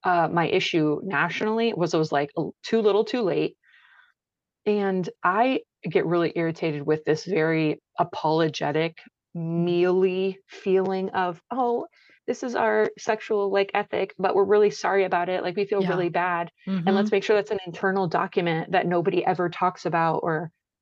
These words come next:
Speaker 2: Yeah.
Speaker 1: and
Speaker 2: "We don't
Speaker 1: instead of just,
Speaker 2: under-, we
Speaker 1: like
Speaker 2: know it's so hard. We don't understand it either, but," you know,
Speaker 1: <laughs>
Speaker 2: that kind of attitude.
Speaker 1: And it's like, if you communicate that to a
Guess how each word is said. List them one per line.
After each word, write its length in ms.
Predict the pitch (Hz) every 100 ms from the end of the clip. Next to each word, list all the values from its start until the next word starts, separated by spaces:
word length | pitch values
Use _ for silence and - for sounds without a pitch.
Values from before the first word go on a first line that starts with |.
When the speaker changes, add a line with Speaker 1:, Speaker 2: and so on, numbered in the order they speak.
| _ -
Speaker 2:
Yeah. 300 | 190 180 170 -
Speaker 1:
and 140 | 196 - -
Speaker 2:
"We 140 | 233 262
don't 160 | 269 262
Speaker 1:
instead 60 | 254 262
of 40 |
just, 100 | 254
Speaker 2:
under-, 100 | 233
we 80 | 262
Speaker 1:
like 80 | 247
Speaker 2:
know 200 | 240 233
it's 180 | 240 -
so 200 | 247 233
hard. 320 | 226 226 226
We 120 | 226
don't 160 | 233 233
understand 480 | 226 233 233 220 226
it 100 | 226
either, 360 | 226 214 208
but," 420 | 208 214 208 -
you 120 | 208 202
know, 160 | 190
Speaker 1:
<laughs> 480 | 220 240 226 247 -
Speaker 2:
that 420 | 196 - 95 101
kind 140 | 104 98
of 80 | 98
attitude. 460 | 98 90 95 90 - - - -
Speaker 1:
And 140 | 277 285
it's 180 | 269 254
like, 240 | 240 226 - - -
if 200 | 226 220
you 100 | 233
communicate 580 | 262 180 190 190 165
that 180 | 170 165
to 140 | - 147
a 180 | 147